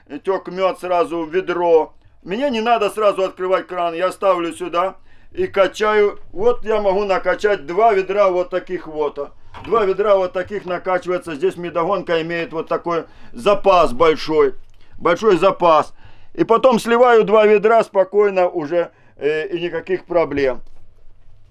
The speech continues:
Что, э, достоинство медогонки этой? Эта медогонка, некоторые задают: «А почему не электрическая?»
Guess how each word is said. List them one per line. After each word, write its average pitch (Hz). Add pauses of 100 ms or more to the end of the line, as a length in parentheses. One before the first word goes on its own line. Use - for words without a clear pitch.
(720)
Что, 262
э, 190
достоинство 220
медогонки 180
этой? 165 (280)
Эта 247
медогонка, 196 (360)
некоторые 180
задают: 165
«А 202
почему 180
не 165
электрическая?» 127